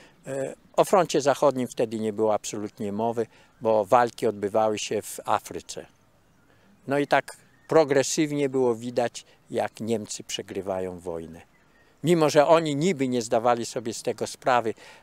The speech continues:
ale już od cofnięcia się spod Moskwy było ewidentne, że wojna jest przegrana. Później przyszedł Stalingrad, to, to już potwierdził to. No a później bitwa pod Kurskiem, to już był koniec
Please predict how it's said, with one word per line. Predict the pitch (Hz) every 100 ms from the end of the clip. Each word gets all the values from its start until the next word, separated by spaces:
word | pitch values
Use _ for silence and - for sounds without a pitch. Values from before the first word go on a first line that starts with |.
| -
ale | 139 139
już | 147 262 254 -
od | 160 -
cofnięcia | - 127 - 151 160 143 135
się | 117 131
spod | 104 - 117
Moskwy | 113 143 131 - -
było | 117 120 113
ewidentne, | 107 107 107 117 113 117
że | 107 110
wojna | 113 110 107
jest | 101
przegrana. | - 110 110 156 156 139 - - _
Później | - 139 135
przyszedł | - 147 131 -
Stalingrad, | - - 175 170 143 131 123 127 120 - -
to, | 120
to | - 120
już | 113 -
potwierdził | - - - 185 214 196 170 175
to. | 165 165 151 - - - -
No | 160
a | 185 151
później | 165 156 156
bitwa | 123 139 - - 170
pod | - -
Kurskiem, | - 208 170 - - 160 143 143 _ _ _ _ _ _
to | 147
już | 135
był | 127 123
koniec | - 175 156 143 - -